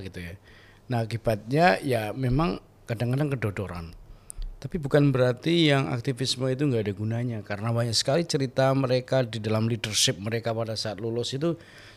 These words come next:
justru didapat, digali, dikembangkan itu lahir di luar kelas itu. Nah, cerita ini menjadi konteks bahwa era sekarang ini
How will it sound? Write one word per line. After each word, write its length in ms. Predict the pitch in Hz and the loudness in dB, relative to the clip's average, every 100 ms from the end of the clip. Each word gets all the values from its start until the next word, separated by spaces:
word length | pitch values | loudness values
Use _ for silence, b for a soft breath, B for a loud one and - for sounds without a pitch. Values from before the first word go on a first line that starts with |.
| - | 0
justru 640 | 139 131 - 180 175 170 | 2 4 8 10 12 10
didapat, 560 | 131 120 131 - 151 - | 6 8 8 10 6 6
digali, 560 | 117 117 123 131 131 | 2 4 6 4 0
dikembangkan 800 | 104 107 104 113 104 101 110 113 | -2 -6 -4 -2 -2 -2 -2 -4
itu 260 | 113 139 143 | -4 -4 -4
lahir 300 | 104 110 110 | -2 -2 -2
di 140 | - 101 | -6 -6
luar 240 | 98 87 | -6 -6
kelas 260 | - 90 - | -10 -10 -8
itu. 180 | 95 87 82 - B B B B B B - | -12 -14 -20 -20 B B B B B B -2
Nah, 80 | |
cerita 320 | 127 156 143 151 | 0 2 6 6
ini 160 | 170 | 8
menjadi 560 | 170 147 143 135 123 120 | 8 8 6 6 4 2
konteks 420 | 131 123 117 135 | 2 2 0 0
bahwa 380 | 107 101 110 131 | 0 2 2 0
era 240 | 131 120 | 0 0
sekarang 400 | 113 - 104 107 | 0 0 0 -2
ini 320 | 110 139 143 | 0 0 0